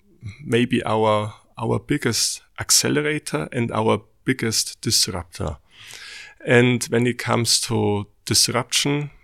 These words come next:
we need to build new competences, how to lead, how to work together, and how to live in the new normal. Um, if you think of, uh, the, the pandemic as an accelerator, here, uh,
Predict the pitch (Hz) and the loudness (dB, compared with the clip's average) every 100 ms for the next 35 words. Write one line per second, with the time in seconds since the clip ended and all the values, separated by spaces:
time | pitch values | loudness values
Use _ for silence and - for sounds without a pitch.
0 | _ - 110 107 117 - - 120 110 117 | _ -6 0 0 0 -6 -8 -4 -4 -4
1 | 107 - 98 95 - 95 85 98 - - | -8 -4 -4 -6 -8 -8 -6 -4 -6 -4
2 | 95 104 104 - 92 90 92 - - - | -2 -2 -2 -4 -2 0 -2 -10 -20 -20
3 | - _ 107 123 139 131 - - 104 - | -20 _ 0 2 0 -4 -10 -2 0 0
4 | 101 101 104 - 98 - 113 120 117 120 | -4 -2 -4 -6 -8 -2 0 2 0 -2
5 | - 113 - 110 107 113 113 127 - 107 | -6 -8 -4 -4 -4 -4 -4 -4 -2 -2
6 | 101 104 104 92 101 87 78 - - - | 0 0 2 4 4 4 -2 -10 -16 -16
7 | - - - _ - - 120 120 120 - | -18 -20 -20 _ -20 -2 0 0 -4 -8
8 | _ _ - 131 - 147 151 - 123 123 | _ _ -4 -2 -2 -2 -2 2 2 2
9 | - - - 117 - 104 101 104 110 - | -4 -6 -6 -6 -4 -2 -2 -2 -8 -14
10 | _ 113 - 104 104 156 113 - 107 - | _ -6 -2 0 2 4 2 0 -2 -2
11 | 92 - - 185 101 90 90 - 90 78 | -2 0 4 4 4 4 2 0 -2 -2
12 | - - - - - _ - 123 127 139 | -4 -18 -20 -20 -20 _ -6 2 6 6
13 | 135 117 110 110 107 | 4 2 4 4 2